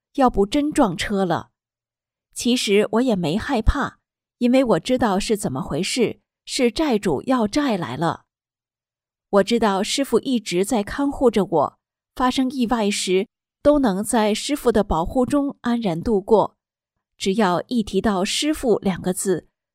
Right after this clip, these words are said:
感恩的眼泪就会不停地从心里往外涌出。谢谢师父。还有许多其他方面的宵夜好事就不说了，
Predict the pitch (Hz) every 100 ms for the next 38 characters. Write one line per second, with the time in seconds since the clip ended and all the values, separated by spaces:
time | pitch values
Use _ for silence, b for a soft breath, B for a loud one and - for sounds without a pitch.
0 | _ 233 226 - 294 302 247 202 151 202
1 | 196 - - 247 - 247 190 175 294 277
2 | 233 - 180 185 190 - 214 214 - 254
3 | 208 196 220 165 226 202 180 135 - 233
4 | 220 - _ _ _ _ - - 269 202
5 | 214 175 - 247 240 - 196 - _ _
6 | _ _ _ _ _ _ _ _ _ _
7 | 247 269 285 - 165 220 226 - - 190
8 | 233 269 277 262 233 180 165 165 - 247
9 | 247 196 - 131 190 - 214 190 208 226
10 | - 254 247 208 -